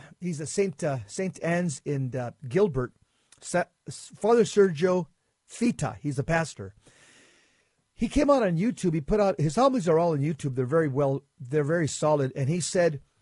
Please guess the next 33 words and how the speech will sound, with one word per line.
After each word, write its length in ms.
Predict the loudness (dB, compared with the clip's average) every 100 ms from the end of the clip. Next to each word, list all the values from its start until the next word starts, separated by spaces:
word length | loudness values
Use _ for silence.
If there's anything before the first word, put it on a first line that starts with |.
| _ _ _ _ _ _
"I'm, 200 | 0 2 0 -8 -8
uh, 220 | -4 -4 -8 _ _ 0
after 320 | 0 2 2
the, 260 | 2 2 -2 _ _ _
the 140 | -6 -2
restrictions 720 | -2 4 4 4 -2 -4 -2
loosened 420 | -2 -2 -4 2
up," 240 | 2 2
he 80 | -2
said, 300 | -2 0 0 -4 _ _ _ _
"I 80 | 0
want 240 | 4 2
to 100 | 4
apologize 680 | 0 0 0 2 2 0 0
to 160 | -4 -8 -2
all 260 | 0 2
of 140 | 0 -4
you 360 | -2 -2 -2 -10 _ _ _ _ _ _ _ -6
in 120 | -2
my 160 | 0 -2
parish 720 | 0 2 2 2 -2 -14 -20 -6
in 280 | -4 -2 -4
the 340 | -4 -6 -10 _ _ _ _ _ -20 _ _ -18
Saint 340 | -6 -6 -4 -4
Anne's 300 | -2 -2 -4
in 140 | -4
Gilbert. 400 | -2 -2 -2 -10 -16
I, 40 | -20 _
I 60 | -4
wanna," 260 | -2 -2 -4 _ _ -20 _
he 120 | -4
says, 240 | 0 0 -2
"because 500 | -4 2 4 2